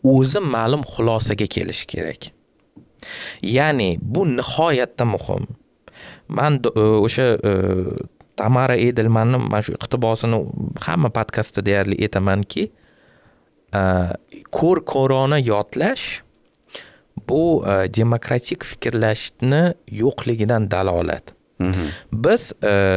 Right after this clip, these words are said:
Speaker 1: tarixni avvalambor boricha qabul qilishimiz kerak.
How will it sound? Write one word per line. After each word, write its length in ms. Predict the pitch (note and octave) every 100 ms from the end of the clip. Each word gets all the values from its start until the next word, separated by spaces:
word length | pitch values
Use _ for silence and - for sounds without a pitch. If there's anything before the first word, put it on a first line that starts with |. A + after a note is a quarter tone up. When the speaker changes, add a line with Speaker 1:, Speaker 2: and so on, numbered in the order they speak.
| F#2 -
Speaker 1:
tarixni 420 | - C3+ C#3 E3
avvalambor 600 | - C3+ C3+ B2+ B2 C#3+
boricha 480 | A#2 B2+ C3 A#2 -
qabul 300 | - G2 -
qilishimiz 480 | - - - - -
kerak. 380 | - - -